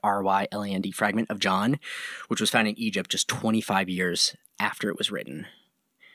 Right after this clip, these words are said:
You've got the Bodmer papyri, which are the oldest surviving complete manuscript copies of the New Testament books. Um, and they survived just a little over a hundred years after the New Testament was completed.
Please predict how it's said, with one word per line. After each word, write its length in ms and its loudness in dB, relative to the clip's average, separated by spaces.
You've 120 2
got 180 2
the 60 -8
Bodmer 600 2
papyri, 720 -2
which 160 -2
are 40 0
the 100 2
oldest 240 2
surviving 440 2
complete 280 -6
manuscript 400 0
copies 260 0
of 40 -10
the 60 -4
New 120 -4
Testament 320 -4
books. 260 -2
Um, 240 4
and 140 6
they 100 4
survived 320 4
just 140 -2
a 20 -6
little 160 4
over 160 2
a 60 2
hundred 280 0
years 220 4
after 220 0
the 80 2
New 160 4
Testament 400 0
was 180 4
completed. 460 0